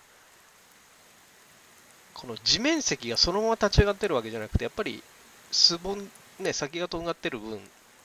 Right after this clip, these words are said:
空間が狭まってるので、えー、そうじゃない、このね、真四角っていうかね、部屋みたいな、ちょっと広い部屋みたいな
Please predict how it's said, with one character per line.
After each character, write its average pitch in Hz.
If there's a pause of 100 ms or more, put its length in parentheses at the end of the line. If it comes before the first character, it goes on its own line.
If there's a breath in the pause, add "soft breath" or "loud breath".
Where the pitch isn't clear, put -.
(160)
空 135
間 127
が 113 (1500 loud breath)
狭 117 (160)
ま 117
っ -
て -
る 101
の 95
で、 113 (920)
え - (220)
ー、 -
そ 196
う -
じ 120
ゃ 127
な 175
い、 120
こ -
の 98 (360)
ね、 127 (160)
真 113
四 -
角 -
っ - (160)
て -
い -
う -
か -
ね、 - (400)
部 143
屋 170
み 127
た -
い -
な、 - (1080)
ち -
ょ -
っ -
と -
広 139
い 113
部 117
屋 110
み 104
た 113
い 107
な 107